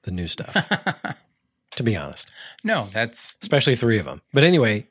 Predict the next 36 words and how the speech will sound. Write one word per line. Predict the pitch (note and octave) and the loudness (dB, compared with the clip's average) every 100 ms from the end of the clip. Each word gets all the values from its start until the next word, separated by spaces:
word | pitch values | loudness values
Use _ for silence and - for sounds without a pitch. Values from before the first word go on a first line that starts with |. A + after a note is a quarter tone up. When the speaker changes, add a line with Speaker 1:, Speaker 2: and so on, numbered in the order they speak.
| - | -2
Speaker 1:
uh, | B2 A#2 | 2 2
so | - C3+ | 2 2
this | D3+ D#3+ | 2 2
was | D3 | 2
a | C3 | 2
test | A#2+ G#2+ | -2 -2
bed. | - A2 G2+ - - - - - | -2 -2 -4 -10 -20 -20 -20 -8
Um, | A2 G#2 G2+ G2+ F#2+ - - _ _ - | -2 0 0 -2 -8 -14 -18 _ _ -2
I | A#2+ | 0
failed | - C3+ C3 | 4 4 4
miserably. | B2 A2+ A2+ A2 A2 A#2 | 4 4 2 2 2 0
I | G#2+ | -4
could | - G#2+ | -2 0
not | A#2 A#2+ | 0 0
get | G#2 A2 - _ _ - | 0 -2 -4 _ _ 0
just, | B2 G#2+ _ _ _ _ | 2 2 _ _ _ _
even | C#3 B2+ A2+ | 0 2 2
just | A#2 G#2+ - | 0 -2 -6
the | F#2 | -8
two | - E3 | 0 2
of | D3+ | 4
these | G#2+ F#2+ | 2 0
engines, | G2+ G2+ G2 F#2 - - - - - G#2+ | -2 -4 -6 -6 -10 -16 -20 -20 -10 -4
uh, | G2 | -4
to | - | -2
run | A2 A2 A2 | 0 2 2
from | G2+ A2 G2 | 0 -2 -2
one | G#2 G#2 | 0 -2
tank, | G#2+ G#2+ A2 - _ - - _ - | 0 -2 -4 -10 _ -20 -20 _ -2
uh, | G2+ | -2
for | G2+ B2 | 2 2
various | A2 B2+ C3 B2 A#2 | 4 4 6 4 4
reasons | A2+ G#2+ A2+ G2 | 2 4 2 2
that, | G#2+ - | 0 0
uh, | G#2+ G2+ G2 G2 - - - - _ | -2 0 -2 -4 -12 -20 -20 -20 _
uh, | - F#2+ | -6 -4